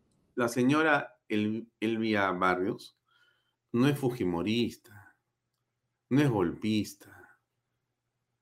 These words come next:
O sea, esto es elemental, elemental absolutamente. Le, le vuelvo, déjeme que sea, yo soy un poco, yo soy un poco lento para aprender.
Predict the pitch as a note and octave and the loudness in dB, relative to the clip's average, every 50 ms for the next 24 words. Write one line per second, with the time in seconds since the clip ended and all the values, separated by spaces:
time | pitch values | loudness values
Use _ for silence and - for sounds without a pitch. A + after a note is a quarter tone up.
0 | _ _ _ _ _ _ _ _ _ _ _ _ - A2 - D#3+ C#3+ C#3 B2+ C3+ | _ _ _ _ _ _ _ _ _ _ _ _ -8 -2 2 2 4 4 2 0
1 | - - - _ _ _ _ _ _ _ _ _ _ _ F#3+ F#3 F3+ - - A#2+ | -6 -14 -20 _ _ _ _ _ _ _ _ _ _ _ 4 4 4 4 6 6
2 | B2 C#3 D3+ C#3+ - - - - - - - - _ _ _ - G2+ G2+ G2+ G2 | 8 8 6 4 0 -4 -10 -14 -20 -20 -20 -20 _ _ _ 2 4 4 6 4
3 | G2 G2 F#2+ F#2+ F#2+ F#2+ F#2 F2+ - F#3 F#3 C#3+ G2 F2+ - - - A#2 A#2 A2+ | 4 4 2 2 2 0 -2 6 8 8 10 10 8 6 4 6 6 6 8 8
4 | A#2 A#2 A#2+ A#2 A#2+ A#2+ A#2 - A3+ A3+ G3 C3 G2+ G2 - - - G2+ G#2 G#2 | 6 6 6 6 6 4 8 10 10 12 12 10 8 4 0 -2 -2 -2 -2 -2
5 | - F#2+ F#2+ G#2+ G#2+ F#2+ E2 D#2 - F2 F2+ - - _ _ _ - G2+ G#2 - | -2 0 0 2 2 0 0 -2 -6 -12 -14 -16 -18 _ _ _ -2 0 0 0
6 | - G#2+ G2+ G2+ G2+ A#2+ C#3 E3 F#3 F#3+ F#3+ F#3 F#3 F3+ - - B2+ A#2+ C#3 C#3 | 2 2 2 4 4 6 8 10 10 10 10 8 6 6 4 0 0 2 2 2
7 | - D3+ C#3+ B2+ G#2 - E2+ - - B2+ B2 B2 B2 B2+ - - - A#2+ B2+ C3+ | 2 2 2 2 2 0 -2 -2 0 0 2 2 2 0 -4 -8 -2 0 2 2
8 | C3 C3+ C#3 C3+ C3 C3 B2+ C3 B2+ B2+ C3 C3 B2 A#2+ A#2+ - - - - _ | 2 2 2 4 4 2 2 0 -2 0 2 2 2 2 2 -2 -8 -16 -20 _
9 | _ _ _ _ _ _ _ _ _ _ _ _ _ _ _ - - - _ _ | _ _ _ _ _ _ _ _ _ _ _ _ _ _ _ -20 -20 -20 _ _
10 | _ _ _ _ _ _ A2 G#2+ B2 A#2+ D3 C#3 C3 C3 C#3 B2+ A2 A2+ A2 A2+ | _ _ _ _ _ _ 2 4 4 4 6 4 4 4 2 2 2 2 2 4
11 | A#2 A2+ G2+ F2+ E2+ D#2 D2 D#2+ D2+ D2 - D2+ D#2 D#2 E2 D#2+ D2+ C#2+ - | 4 2 2 0 -2 -2 -2 -2 -2 -2 -4 -4 -6 -4 -2 -2 -4 -4 -8